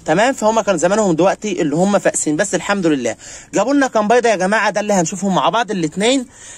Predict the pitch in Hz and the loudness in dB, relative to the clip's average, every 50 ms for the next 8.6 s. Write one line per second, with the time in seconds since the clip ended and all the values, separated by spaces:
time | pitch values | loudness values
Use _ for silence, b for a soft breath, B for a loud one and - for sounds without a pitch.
0 | B B B - 170 170 175 175 175 175 175 180 196 196 196 196 196 226 247 254 | B B B -2 0 2 4 4 4 4 4 2 2 2 0 2 2 2 2 2
1 | 233 202 165 151 240 294 294 - - 269 233 220 208 190 170 170 175 220 247 240 | 2 0 2 2 0 0 0 -2 -4 -2 0 0 0 0 0 0 2 0 -2 -2
2 | 208 190 - 220 - 220 180 175 165 156 147 - 147 151 220 - - 190 160 - | -4 -6 -6 -6 -6 -4 -4 -4 -4 -4 -4 -4 -4 -4 -4 -6 -6 -10 -10 -10
3 | _ - - 156 - - - 185 180 165 160 - 196 190 208 214 214 208 269 240 | _ -14 -12 -12 -10 -4 -2 0 0 0 0 -2 -2 0 0 0 2 0 2 0
4 | 247 196 233 196 214 180 - - - 220 202 190 170 165 156 123 107 110 110 107 | 0 0 0 -2 -4 -6 -6 -2 -2 0 2 4 4 4 4 2 0 -6 -10 -12
5 | - - - 165 175 214 262 294 294 269 - - - - - - - - - - | -14 -8 -4 0 2 4 4 4 2 0 -4 -10 -20 -20 -20 -20 -20 -20 -20 -20
6 | - - _ - - B B B B B B B B B B 190 190 196 208 233 | -20 -20 _ -20 -20 B B B B B B B B B B 0 2 4 2 2
7 | 240 214 240 226 226 226 233 226 220 202 165 175 185 202 202 220 220 185 175 175 | 2 0 2 2 2 2 2 2 0 0 2 0 0 2 0 0 0 -4 -6 -4
8 | 202 208 214 170 185 175 170 170 233 262 262 | -2 -2 0 0 0 0 2 2 2 0 0